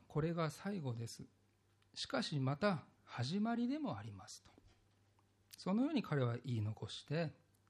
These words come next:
永遠の御国へと旅立っていったのです。え、そしてボンフェッファーが処刑されたその四月の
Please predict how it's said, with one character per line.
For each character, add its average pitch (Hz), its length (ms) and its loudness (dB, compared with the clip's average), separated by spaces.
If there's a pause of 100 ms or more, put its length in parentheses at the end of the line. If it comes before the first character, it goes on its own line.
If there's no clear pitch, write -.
(140)
永 113 240 0
遠 120 100 0
の 120 80 0
御 147 120 0
国 214 260 0
へ 269 60 -6
と - 140 -4
旅 117 240 -8
立 98 120 -10
っ - 20 -20 (160)
て 190 200 -6 (260)
い - 40 -10
っ - 120 -16
た 98 100 -10
の 92 140 -10
で - 120 -14
す。 - 200 -16 (2750)
え、 127 60 0
そ 202 140 4
し - 80 0
て 160 80 4
ボ 165 160 4
ン 233 140 6
フ 247 80 6
ェ - 40 8
ッ - 20 0
フ - 180 -2
ァ 147 60 6
ー 123 60 2
が 110 200 -6 (280)
処 123 120 -4
刑 120 260 -2
さ 113 140 -10
れ 110 80 -10
た 110 220 -16 (760)
そ - 80 -2
の 113 80 2
四 - 160 -2
月 117 300 -2
の 151 240 4